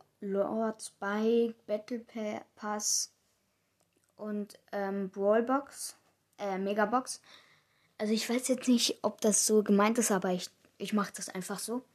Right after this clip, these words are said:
Und ich glaub, er ma-, schaut nicht hin, weil er das nicht kann, weil er zu wenig Gems hat. Aber dann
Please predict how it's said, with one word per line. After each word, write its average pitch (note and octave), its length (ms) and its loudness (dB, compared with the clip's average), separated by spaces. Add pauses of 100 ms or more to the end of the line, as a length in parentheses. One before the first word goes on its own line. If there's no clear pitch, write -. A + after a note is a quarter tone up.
(760)
Und A3 240 -4 (300)
ich A3 180 -16
glaub, A#3 260 -4 (400)
er G#3+ 120 -10
ma-, G#3+ 200 -6 (240)
schaut B3 280 -12
nicht A#3 180 -2
hin, A#3 180 0
weil G#3 240 0
er G3 340 0 (760)
das G3 180 -8
nicht G3 260 -4
kann, G#3+ 400 -2
weil F#3 280 0
er F3 460 -2 (460)
zu F#3+ 160 -12
wenig F3+ 280 -2
Gems G3+ 360 -2
hat. G3 260 -6 (1500)
Aber G#3+ 680 2 (840)
dann A#3 340 0